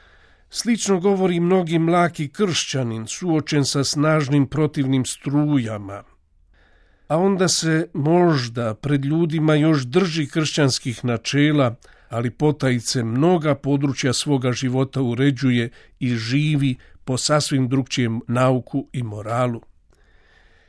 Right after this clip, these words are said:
I mnogi koji iskreno želi Krista slijediti, pritisnut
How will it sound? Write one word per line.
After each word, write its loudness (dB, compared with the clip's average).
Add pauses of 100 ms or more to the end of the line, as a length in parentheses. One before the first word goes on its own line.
(160)
I -4
mnogi 2
koji 0
iskreno 2
želi 2
Krista -2
slijediti, 0 (600)
pritisnut 0